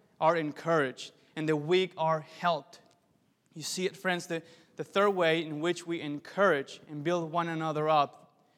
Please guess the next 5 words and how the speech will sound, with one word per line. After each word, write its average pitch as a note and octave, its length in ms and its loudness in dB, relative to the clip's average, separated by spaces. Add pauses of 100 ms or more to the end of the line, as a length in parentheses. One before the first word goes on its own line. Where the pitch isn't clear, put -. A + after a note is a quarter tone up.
is C3+ 100 -10
by C#3+ 200 -2
regularly E3+ 800 -2 (280)
worshiping D#3 600 -6
God C3 300 -2